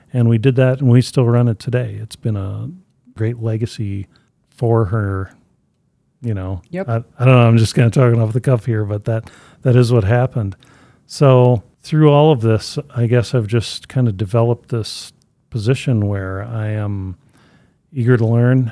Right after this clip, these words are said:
Speaker 1: and happy to help people with these situations.
Speaker 2: I think something that I learned from helping your grandmother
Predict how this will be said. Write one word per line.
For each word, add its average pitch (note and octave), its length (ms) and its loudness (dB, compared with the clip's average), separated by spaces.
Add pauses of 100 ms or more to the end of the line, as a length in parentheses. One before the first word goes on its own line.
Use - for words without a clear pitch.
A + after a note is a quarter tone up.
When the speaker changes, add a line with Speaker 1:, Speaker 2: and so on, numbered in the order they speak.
Speaker 1:
and A2 460 -6
happy A#2 300 -8
to G#2 80 -6
help A2 240 -8
people G#2+ 380 -8
with B2+ 240 -14
these G#2 200 -8
situations. A2 880 -6 (540)
Speaker 2:
I G3 40 -10
think B3 360 -8 (200)
something G3+ 520 -8
that D3+ 100 -6
I E3 160 -4
learned D#3+ 420 -8
from D#3 300 -10
helping E3 320 -8
your D#3+ 120 -4
grandmother E3 680 -8